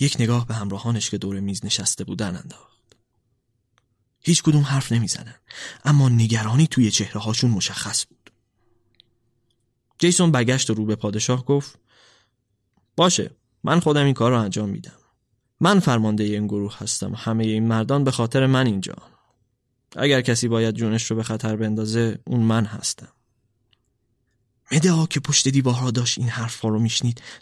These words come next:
دستش رو روی دهنش گذاشت و به اتاقش فرار کرد. گریه‌اش بند نمی‌اومد. می‌دونست سرنوشت هر کسی که تا حالا اون چالش رو قبول کرده، مرگ بوده.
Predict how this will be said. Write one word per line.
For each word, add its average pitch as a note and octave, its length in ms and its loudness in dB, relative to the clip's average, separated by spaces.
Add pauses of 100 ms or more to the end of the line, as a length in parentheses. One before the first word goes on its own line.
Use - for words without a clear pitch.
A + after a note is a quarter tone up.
دستش C3 320 2
رو A#2 120 -2
روی B2 260 2
دهنش C#3 400 0
گذاشت A#2 340 -4
و A#2 40 0
به G2 100 -4
اتاقش - 420 -8
فرار - 240 -20
کرد. - 400 -20 (1000)
گریه‌اش C#3+ 540 -2 (180)
بند A2+ 300 0 (100)
نمی‌اومد. - 600 -8 (1040)
می‌دونست C#3+ 440 4
سرنوشت C3 520 2
هر D3+ 220 0
کسی D#3+ 360 0
که C3+ 120 0
تا B2 160 0
حالا B2+ 200 4
اون B2 160 2
چالش B2 340 2
رو B2+ 120 0
قبول B2+ 300 0
کرده، C3 340 0 (420)
مرگ C3+ 480 2
بوده. - 220 -16